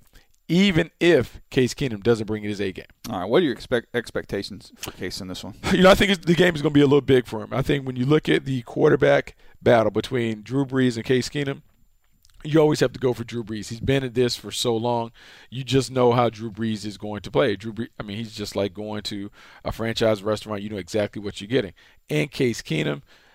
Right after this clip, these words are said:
Speaker 1: you just don't know. He has played great during the regular season. Everything has been a bit like a little Cinderella run. But how does he handle the big game? This game is bigger. I think he's gonna feel it. He's gonna sense it. I don't expect him to be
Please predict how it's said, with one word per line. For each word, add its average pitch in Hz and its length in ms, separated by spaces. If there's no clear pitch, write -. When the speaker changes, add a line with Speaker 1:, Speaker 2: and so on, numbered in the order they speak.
Speaker 1:
you 147 120
just 196 320
don't 160 280
know. 131 260
He 160 260
has 165 140
played 143 460
great 139 580
during 123 160
the 117 80
regular 110 300
season. 107 320
Everything 139 440
has 117 160
been 117 380
a 123 100
bit 139 240
like 127 200
a 131 80
little 123 240
Cinderella 131 680
run. 107 300
But 110 140
how 139 200
does 135 200
he 123 140
handle 113 600
the 110 120
big 107 340
game? 107 300
This 98 140
game 104 240
is 87 120
bigger. 123 460
I 107 60
think 110 200
he's 101 140
gonna 85 140
feel 127 380
it. 113 120
He's 113 160
gonna 95 140
sense 131 360
it. 113 160
I 107 140
don't 147 240
expect 135 420
him 120 140
to 110 80
be 107 360